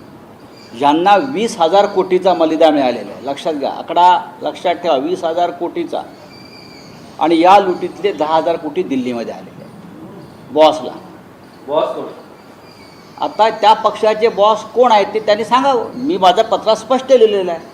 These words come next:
Speaker 1: जेव्हा एक संसद सदस्य एक पत्र लिहितो, ते सुद्धा गृहमंत्र्यांना, आणि स्पष्ट सांगतो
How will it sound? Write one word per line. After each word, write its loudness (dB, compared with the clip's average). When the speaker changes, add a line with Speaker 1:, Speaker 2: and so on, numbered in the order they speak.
Speaker 1:
जेव्हा 6
एक 0
संसद -2
सदस्य -4
एक -8
पत्र -2
लिहितो, -6
ते 2
सुद्धा 0
गृहमंत्र्यांना, -2
आणि -4
स्पष्ट -4
सांगतो -6